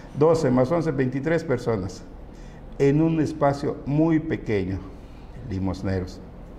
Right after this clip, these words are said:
Saca usted la cuenta cuánto necesita sacar, si es usted una persona de un corazón muy amplio, cuánto necesitaría tener usted a la mano para poder darle a cada uno de ellos,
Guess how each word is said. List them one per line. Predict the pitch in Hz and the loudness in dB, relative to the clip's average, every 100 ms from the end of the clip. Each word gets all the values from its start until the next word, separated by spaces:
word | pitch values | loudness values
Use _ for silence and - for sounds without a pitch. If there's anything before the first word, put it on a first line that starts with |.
| - - - - - - - - - - | -16 -16 -16 -16 -14 -14 -14 -14 -14 -8
Saca | - 123 131 | 2 2 4
usted | 113 113 | 2 4
la | 110 107 | 4 4
cuenta | 110 110 110 | 2 2 0
cuánto | - 127 127 127 | 2 4 4 2
necesita | 110 98 98 120 107 101 | 0 0 -4 -4 -2 -4
sacar, | - 92 104 139 | -2 0 2 2
si | 156 101 | 0 -2
es | 98 101 | -2 -2
usted | - - 98 95 - - - - - - - - - - - | -6 -2 0 0 -2 -12 -14 -14 -14 -14 -14 -14 -14 -14 -4
una | 110 110 | 2 2
persona | 110 - 101 101 | 2 0 2 2
de | 95 | 4
un | 101 | 2
corazón | 98 98 87 110 | 2 0 2 2
muy | 107 110 104 | 4 4 4
amplio, | 107 120 120 - - - | 4 0 -4 -6 -12 0
cuánto | 123 127 123 - 131 - | 4 4 2 0 -2 0
necesitaría | 110 - - - 95 95 117 113 - | -4 -4 -4 -4 0 4 6 4 2
tener | 95 104 107 | 2 4 4
usted | 95 - 101 101 | 0 0 0 0
a | 98 | 0
la | 90 | 0
mano | 101 123 127 123 | 2 4 2 0
para | 107 107 | -2 -2
poder | - 104 104 | 0 2 2
darle | 104 95 | 2 0
a | 98 | 0
cada | 107 101 | 0 2
uno | 101 101 | 2 4
de | 123 | 4
ellos, | 180 143 - | 2 0 -6